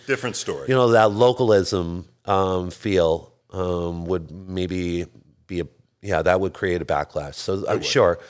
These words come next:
Speaker 2: But we're not far enough along with everything else that we're doing in society for, for society of making it more of that small business.
Speaker 1: Absolutely right.
Speaker 2: I think we're at that turning point now. It's not gonna be everything. There are gonna be some things that just don't make a recovery, like, never come back.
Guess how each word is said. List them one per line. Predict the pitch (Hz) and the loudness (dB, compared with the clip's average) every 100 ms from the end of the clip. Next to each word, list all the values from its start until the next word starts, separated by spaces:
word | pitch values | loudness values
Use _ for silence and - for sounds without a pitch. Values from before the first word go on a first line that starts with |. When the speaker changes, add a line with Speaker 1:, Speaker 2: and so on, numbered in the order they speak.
| - - _ _ - | -20 -20 _ _ 0
Speaker 2:
But | 117 | 4
we're | 147 143 | 4 4
not | 123 110 - | 4 2 2
far | 107 104 | 2 4
enough | 98 98 95 | 4 2 2
along | 98 92 98 98 | 2 2 2 0
with | 90 - | -2 0
everything | 98 95 92 101 | -2 0 -2 -2
else | 90 95 - | -2 -4 -4
that | 101 | -4
we're | 82 101 98 95 | -2 0 0 -2
doing | 80 104 98 98 | -4 -2 -2 -2
in | 95 90 | -4 -6
society | - 90 - 87 95 - | -10 -8 -2 0 0 -2
for, | - 95 92 | -2 -2 -2
for | - 95 | -2 -4
society | - 90 98 87 90 92 | -4 -2 2 2 0 -4
of | 80 | -6
making | 87 85 104 | -6 -6 -6
it | 95 - | -8 -6
more | 95 | -6
of | 90 | -4
that | 92 92 | -4 -4
small | - 95 | -4 -4
business. | 85 95 87 98 98 - | -2 -4 -4 -8 -8 -10
Speaker 1:
Absolutely | 85 82 78 | -12 -14 -14
right. | 78 87 78 _ _ _ _ - | -12 -12 -14 _ _ _ _ -10
Speaker 2:
I | |
think | 104 120 | -4 0
we're | 127 | 4
at | 110 104 | 4 4
that | 90 | 2
turning | - 107 98 | 0 -2 -2
point | 92 98 87 | -2 -4 0
now. | 104 107 90 90 _ | 2 2 0 -4 _
It's | 107 104 90 - | -6 -6 -6 -2
not | 104 107 | -2 0
gonna | 107 | -2
be | 98 95 | 2 2
everything. | 95 90 90 80 | 2 -2 -6 -6
There | 85 101 | -4 -4
are | |
gonna | 101 107 | -4 -4
be | 101 101 | -4 -6
some | - 98 | -6 -6
things | 95 92 90 - | -6 -8 -8 -8
that | 90 76 - | -6 -6 -6
just | - 92 | -6 -4
don't | 98 90 | -4 -4
make | 85 82 | -6 -6
a | |
recovery, | 82 80 - 82 82 80 | -8 -8 -6 -4 -4 -6
like, | 73 71 | -6 -8
never | 78 71 | -10 -10
come | - 69 | -12 -14
back. | 69 60 | -14 -16